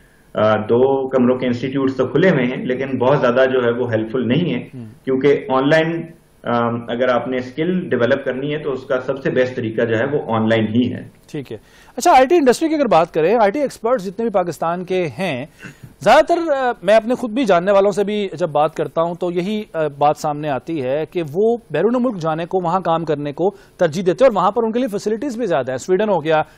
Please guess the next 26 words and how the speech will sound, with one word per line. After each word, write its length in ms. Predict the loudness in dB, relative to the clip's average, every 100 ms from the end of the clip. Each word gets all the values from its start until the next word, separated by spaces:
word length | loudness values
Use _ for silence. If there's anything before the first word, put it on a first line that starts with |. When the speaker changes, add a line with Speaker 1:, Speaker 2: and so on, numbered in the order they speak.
| -10
Speaker 2:
यानी 140 | -6
अगर 180 | -2 -2
मैं 280 | 0 -2 -2
Scandinavian 460 | -4 -6 -2 -2 -2
countries 300 | -4 -6 -6
की 100 | -2
बात 220 | -2 0
करूं, 220 | -4 0
या 160 | 2 2 -2 _ -10
हत्ता 200 | -2 2
कि 80 | 2
कनाडा 340 | 2 0 4 2
जहां 240 | 2 -2
immigration 380 | -2 -4 -4 -4
निस्बतन, 480 | -6 -4 -2 -2 -2
अ, 180 | -2 -2 _ _
जो 60 | -2
है 60 | -2
वो 100 | 0
आसान 460 | -2 0 0 0
है 160 | -2 -4
बकिया 220 | -6 -2 -2
ममालिक 380 | 0 -2 -2
के, 200 | -4 -6 -6 -16 _
तो 60 | 0
वहां 260 | 4 4